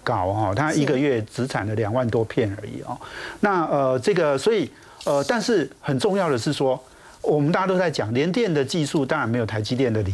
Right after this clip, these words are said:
Speaker 1: 先嘛，哦，
Speaker 2: 嗯。
Speaker 1: 但是它还是比中芯好一点。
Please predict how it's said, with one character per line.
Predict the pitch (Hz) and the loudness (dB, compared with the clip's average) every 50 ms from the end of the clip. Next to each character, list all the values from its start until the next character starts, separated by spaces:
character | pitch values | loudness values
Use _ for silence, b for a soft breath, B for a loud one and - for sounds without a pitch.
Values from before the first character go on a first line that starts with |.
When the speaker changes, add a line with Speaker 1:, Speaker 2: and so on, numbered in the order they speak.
| 82 82 | -4 -4
Speaker 1:
先 | 87 - - 113 101 101 | -4 -4 -2 -2 -2 -2
嘛， | 101 90 101 | -4 -2 -2
哦， | 117 113 98 | -2 -2 -2
Speaker 2:
嗯。 | 101 - B B B B B B | -2 -6 B B B B B B
Speaker 1:
但 | 247 226 | 0 0
是 | 185 233 208 160 | 2 2 0 0
它 | 151 170 196 | 0 0 0
还 | 175 156 156 | 0 0 0
是 | 139 - 185 | 0 0 -2
比 | 156 - 120 98 | -2 -2 -4 -2
中 | - 135 127 131 | 0 0 0 0
芯 | 135 - 113 123 | 0 0 -2 0
好 | 123 131 107 101 117 | 0 -2 -2 -4 -4
一 | |
点。 | 113 - 127 - | -2 -2 -2 -4